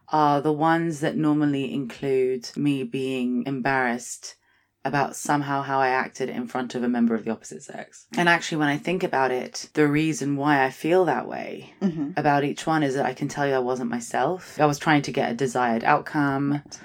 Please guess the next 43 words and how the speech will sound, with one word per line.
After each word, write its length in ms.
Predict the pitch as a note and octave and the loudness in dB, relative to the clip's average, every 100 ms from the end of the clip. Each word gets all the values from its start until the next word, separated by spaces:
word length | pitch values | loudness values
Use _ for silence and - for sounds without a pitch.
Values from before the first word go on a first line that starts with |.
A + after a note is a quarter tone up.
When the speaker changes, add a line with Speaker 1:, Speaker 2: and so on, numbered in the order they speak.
| - | -2
Speaker 2:
Trying 240 | G3 E3 | 4 4
to 60 | E3+ | 4
impress. 600 | D#3+ - D#3 D#3 - - C#3 | 0 0 -2 -2 -8 -8 -6
Speaker 1:
Or 100 | C3+ | -2
trying 220 | - C3 | 0 0
to 100 | - | -2
manipulate. 600 | B2+ A#2 B2+ - - - | -6 -6 -6 -6 -8 4
Speaker 2:
Yeah, 60 | F#4 | 6
when 180 | A3+ G3+ | 8 6
we're 140 | A3+ | 6
rewriting 640 | C4+ D#4 A3+ D3 F#3+ G3 | 6 6 8 6 6 2
it, 100 | C#3+ | 2
we're 100 | D#3 | 4
often 300 | D#3+ F3 F#3+ | 4 4 2
also 320 | - D#3+ - - | 0 0 -2 -4
trying 240 | - D3 | -2 0
to 80 | D#3 | -2
avoid 300 | D3 C3+ B2 | -4 -6 -2
judgment. 500 | C#3+ C#3 C3 - - _ | -2 -2 -6 -6 -14 _
Speaker 1:
Normally, 580 | F#3 G3 A3+ B3+ F#3 D3+ | 2 8 10 10 8 4
when 480 | D3 D3 C#3+ C3+ A#2 | 4 4 4 0 -2
I 180 | C#3+ D3+ | 2 2
feel 800 | D3 - E3 D3+ C#3 C3 B2+ C3 - - _ _ | 0 -2 0 4 4 4 2 0 -8 -20 _ _
like 280 | - D3 C#3+ | 0 2 2
I 80 | D3 | 2
don't 180 | D3 C#3+ | 4 4
want 120 | C#3+ | 2
to 120 | C3 | 0
tell 80 | C3+ | -4
a 80 | C3 | -4
story, 720 | - E3+ E3 C#3+ D2+ - - - - _ | 0 4 4 4 -2 -8 -14 -20 -20 _
it's 140 | D3+ - | -4 -2
because 280 | D#3 E3 | -2 0
I 120 | D3+ D3 | 0 0
can't 260 | F3 E3 | 0 0
own 220 | D#3 D#3 D#3 | 2 2 4
my 140 | D3+ | 2
actions. 800 | C3 C#3+ - - - - - - | 2 -4 -6 -8 -8 -10 -10 -6
I 40 | D#3+ | -2
Speaker 2:
Right. 140 | D#3 | -2
Speaker 1:
can't 280 | - D#3+ - C#3 | 0 0 0 -2
own 480 | C#3 C3 C3+ C#3+ - - - _ - | -2 -2 -2 -4 -8 -18 -20 _ 0
who 420 | - E3 D3+ D3 | 4 4 4 2